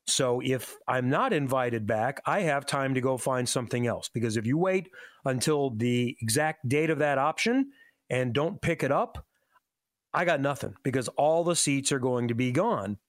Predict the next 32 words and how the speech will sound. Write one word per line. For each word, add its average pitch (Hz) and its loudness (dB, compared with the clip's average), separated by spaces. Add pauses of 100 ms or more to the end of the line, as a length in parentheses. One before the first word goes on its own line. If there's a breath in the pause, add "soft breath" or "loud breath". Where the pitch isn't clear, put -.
(540 loud breath)
And 139 0
then 139 0
that 131 0
led 127 2
to 120 2
the 123 2
option 120 0
has 117 -2
been 110 0
picked 127 -4
up. - -4 (720 soft breath)
But 175 0
was 123 0
it 139 0
just 127 0
announced? 156 0 (260)
Because 151 -2
technically, 156 0 (300 loud breath)
the 135 0
letter 170 2
of 170 0
the 160 0
law 185 2
in 170 0
this 170 0
contract, 165 0
as 131 0
I 240 2
understand 127 0
it, 165 -2
would 123 -2
be 139 0